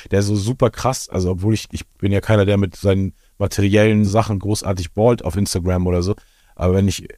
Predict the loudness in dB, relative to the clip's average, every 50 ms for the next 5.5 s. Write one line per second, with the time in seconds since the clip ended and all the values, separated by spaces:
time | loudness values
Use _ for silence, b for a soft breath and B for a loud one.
0 | _ -20 -16 -8 -6 -4 -4 -2 -2 0 0 0 0 0 -2 -4 -2 -2 -2 0
1 | 0 0 0 0 0 0 -2 -2 -2 -2 0 -2 -2 -4 -4 -2 0 2 2 2
2 | 2 0 -4 -4 -2 -2 0 2 2 2 2 2 0 -2 -4 0 2 4 4 4
3 | 4 2 2 2 2 2 2 0 -2 -4 -4 -2 0 0 0 2 0 0 0 -2
4 | -2 -2 -4 -4 0 0 0 0 2 2 4 4 4 4 2 0 -2 -2 -2 0
5 | 0 0 2 2 2 2 2 2 0 0